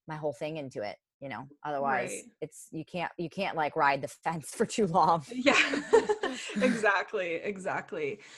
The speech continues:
Speaker 2: You mentioned that your boyfriend retired a year and a half ago
Speaker 1: Yep.
Speaker 2: and moved back to your, close to your hometown, right? Like, ten minutes
Speaker 1: Yep.
Speaker 2: outside. So,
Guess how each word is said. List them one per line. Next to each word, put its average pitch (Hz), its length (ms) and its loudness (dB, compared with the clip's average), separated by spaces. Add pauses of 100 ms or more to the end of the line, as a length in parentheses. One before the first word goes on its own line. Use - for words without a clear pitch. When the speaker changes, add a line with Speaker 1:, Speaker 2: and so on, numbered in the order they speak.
(140)
Speaker 2:
You 240 320 4
mentioned 233 320 4
that 247 100 4
your 233 100 4
boyfriend 208 360 2
retired 196 680 2 (280)
a 226 80 2
year 220 200 6
and 214 80 8
a 208 40 4
half 190 240 0
ago 196 500 2 (600)
Speaker 1:
Yep. 220 200 8
Speaker 2:
and 214 60 0 (240)
moved 262 180 6
back 269 220 8
to 269 140 4
your, 220 540 10 (200)
close 302 420 8
to 262 60 8
your 226 100 10
hometown, 190 540 2
right? 190 220 2
Like, 180 160 -2
ten 202 180 0
minutes 226 200 6
Speaker 1:
Yep. - 20 6
Speaker 2:
outside. - 560 0 (220)
So, 240 500 10